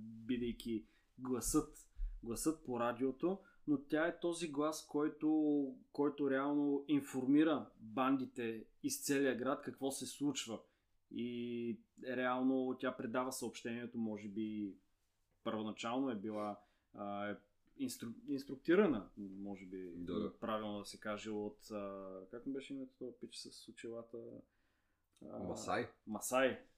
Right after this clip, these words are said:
Speaker 1: да. От бандата коя?
Speaker 2: The Riffs.
Speaker 1: The Riffs, добре.
Speaker 2: Което е бандата на Сайрас, нали?
Speaker 1: Да, да,
Speaker 2: Както вече
Speaker 1: да.
Speaker 2: слушахме.
Speaker 1: Наследника
Speaker 2: А,
Speaker 1: на бандата на Сайрас.
Speaker 2: интересното е, че аз не помня пр-, през някакъв,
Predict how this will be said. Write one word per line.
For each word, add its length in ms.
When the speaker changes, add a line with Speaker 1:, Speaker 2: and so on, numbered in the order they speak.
Speaker 1:
да. 300
От 200
бандата 400
коя? 400
Speaker 2:
The 120
Riffs. 580
Speaker 1:
The 180
Riffs, 420
добре. 340
Speaker 2:
Което 240
е 60
бандата 400
на 80
Сайрас, 540
нали? 120
Speaker 1:
Да, 240
да, 140
Speaker 2:
Както 220
вече 120
Speaker 1:
да. 200
Speaker 2:
слушахме. 280
Speaker 1:
Наследника 460
Speaker 2:
А, 20
Speaker 1:
на 80
бандата 400
на 480
Сайрас. 760
Speaker 2:
интересното 840
е, 260
че 420
аз 280
не 240
помня 300
пр-, 240
през 240
някакъв, 380